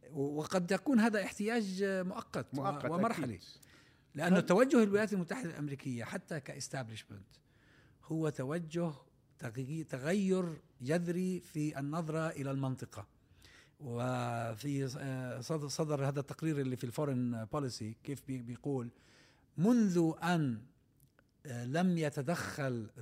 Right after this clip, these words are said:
Speaker 1: ترامب، إدارة ترامب لم تتدخل لترد على الضربة الإيرانية لمواقع النفط، لمرافق النفط السعودية، علم أن هناك تغير في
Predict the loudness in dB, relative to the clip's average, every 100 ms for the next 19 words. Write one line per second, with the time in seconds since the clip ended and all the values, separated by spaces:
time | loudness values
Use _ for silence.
0 | -6 0 2 0 -6 -8 -2 0 -2 -4
1 | -6 -4 -4 -6 -6 -6 -6 -4 -4 -4
2 | -6 -8 -10 -20 -20 -18 -10 -2 0 0
3 | 0 -2 -2 -2 -4 -6 -4 0 2 0
4 | -2 0 2 2 4 2 0 -2 -2 0
5 | 0 0 -2 -4 -4 -4 -2 -2 -4 -10
6 | -20 -20 -10 -6 0 0 -2 -4 -4 -6
7 | -10 -10 -8 -6 -4 -4 -6 -12 _ _
8 | -20 -20 -20 -10 0 4 6 6 4 2
9 | -2 -2 -2 -2 -4 -4 -4 -4 -4 -4
10 | -4 -4 -4 -4 -6 -10 -6 -4 -2 -4